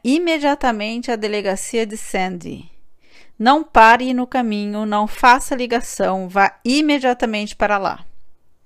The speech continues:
Dentro da delegacia, um oficial lhe disse: "Nós te chamamos aqui porque nós acreditamos que encontramos Elizabeth. Tenha cuidado para falar com a garota,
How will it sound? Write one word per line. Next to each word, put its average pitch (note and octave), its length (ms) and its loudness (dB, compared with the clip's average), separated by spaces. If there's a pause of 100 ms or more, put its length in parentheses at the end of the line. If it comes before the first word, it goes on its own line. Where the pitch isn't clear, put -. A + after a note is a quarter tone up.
(140)
Dentro A3 440 -2
da F#3+ 100 0
delegacia, A#3 840 -4
um A3+ 140 -6
oficial G3+ 500 -4
lhe F#3+ 160 -4
disse: E3+ 600 -14 (760)
"Nós G#3 320 -2
te - 80 -10
chamamos G3+ 540 -2
aqui G#3 460 -8
porque - 340 -6
nós G3+ 260 -2
acreditamos G#3+ 1040 -6 (340)
que G3 120 -10
encontramos F#3 960 -6
Elizabeth. - 840 -12 (680)
Tenha F3+ 260 -2
cuidado G3+ 600 0
para A3 160 -4
falar G3+ 300 -6
com - 120 -10
a G#3 60 -6
garota, G3+ 680 -6